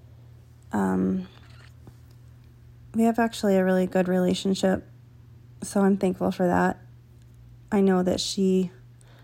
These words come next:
will always tell me the truth, and,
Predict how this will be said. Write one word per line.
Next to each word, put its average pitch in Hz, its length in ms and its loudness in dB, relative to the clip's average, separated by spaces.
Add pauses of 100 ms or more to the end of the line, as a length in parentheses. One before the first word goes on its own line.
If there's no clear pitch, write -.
(480)
will 214 140 0
always 202 200 2
tell - 180 -4
me 196 60 2
the 196 100 2
truth, 190 600 -2
and, 180 520 2